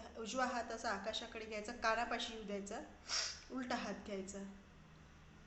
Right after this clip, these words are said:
आणि म्हणायचं,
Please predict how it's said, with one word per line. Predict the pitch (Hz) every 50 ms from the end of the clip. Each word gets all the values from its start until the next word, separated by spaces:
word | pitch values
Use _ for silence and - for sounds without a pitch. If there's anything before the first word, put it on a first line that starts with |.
| - - - - - - - - - - - - - - - - - - - - - - - - - - - - - -
आणि | 208 202 214 220 226 233 226 226
म्हणायचं, | 226 214 220 226 220 220 - 220 220